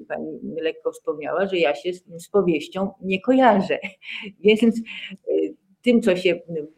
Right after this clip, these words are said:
wydarzyło później, kiedy książka już, y, ukazała się, y, y, na rynku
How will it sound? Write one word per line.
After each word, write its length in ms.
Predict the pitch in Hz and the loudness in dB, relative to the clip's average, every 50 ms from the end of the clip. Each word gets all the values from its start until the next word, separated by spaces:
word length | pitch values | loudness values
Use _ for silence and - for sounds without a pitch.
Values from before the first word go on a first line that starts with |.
| _ _ - | _ _ -6
wydarzyło 440 | 185 175 180 165 170 170 196 196 190 | -2 2 2 2 4 4 4 4 4
później, 440 | 190 - 226 220 196 175 165 151 147 | 2 2 2 4 4 4 2 -2 -2
kiedy 200 | - 165 147 156 | -4 -4 -4 -6
książka 420 | 151 - 180 170 175 170 - 151 | -6 -6 -6 -6 -6 -4 -4 -2
już, 240 | 147 147 160 - - | -2 -2 -4 -8 -14
y, 40 | - - 113 151 120 | -18 -18 -16 -14 -14
ukazała 440 | 110 - - 147 147 156 160 165 165 | -8 -6 -4 -4 -2 -2 -2 -2 -2
się, 140 | 160 - 156 | -4 -6 -12
y, 960 | - - _ - - 151 143 - _ _ _ _ _ _ _ _ _ - 147 | -12 -14 _ -18 -16 -16 -16 -16 _ _ _ _ _ _ _ _ _ -6 -6
y, 80 | 151 | -4
na 160 | 156 156 156 156 | -2 -2 -2 0
rynku 420 | 160 175 175 170 - 170 147 139 | 0 -2 -2 -4 -6 -10 -12 -10